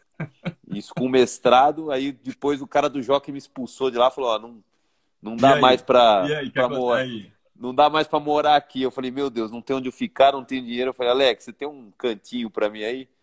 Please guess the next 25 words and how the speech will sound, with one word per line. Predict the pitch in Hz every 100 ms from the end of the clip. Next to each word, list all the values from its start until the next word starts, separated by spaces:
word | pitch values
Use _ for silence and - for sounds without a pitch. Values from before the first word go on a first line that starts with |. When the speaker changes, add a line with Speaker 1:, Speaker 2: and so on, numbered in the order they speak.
| _
Speaker 1:
Aí | - 120
chega | - 151 147
o |
Marusco | 160 156 156 -
com | 135
um | 127
golzinho | 131 117 127 117
quatro | 123 - 139
marchas, | 139 135 131 151
sem | 147 147
casa, | - 131 135 123 135 -
despejado, | - 160 147 117 123 131 160 165
<laughs> | 180 - - -
pra | 143 165
morar | 170 175
em | 170
casa. | 131 143 127 104 120
É |
assim, | - 139 104
Speaker 2:
Na | 117
Speaker 1:
né? | 120
Speaker 2:
sala, | - 147 143 120 92 76
na | 101 131
sala, | - - 131 117 104
hein? | 117